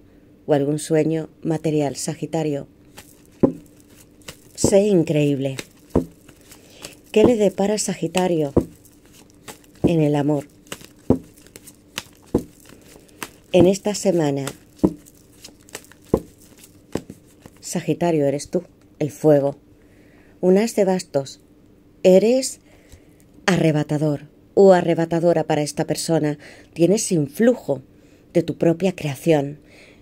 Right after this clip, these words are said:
Le levantas el vuelo, Sagitario. El as de bastos. Sagitario. ¿Qué le depara Sagitario en el amor? En esta, el loco, amigos.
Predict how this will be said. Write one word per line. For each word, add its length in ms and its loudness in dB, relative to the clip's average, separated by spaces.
Le 100 4
levantas 540 2
el 100 2
vuelo, 300 4
Sagitario. 680 -4
El 160 -2
as 160 -4
de 80 0
bastos. 540 -8
Sagitario. 800 -2
¿Qué 140 2
le 100 2
depara 400 -2
Sagitario 600 -2
en 80 -2
el 100 0
amor? 280 -2
En 180 2
esta, 320 -2
el 160 -2
loco, 400 -2
amigos. 460 -6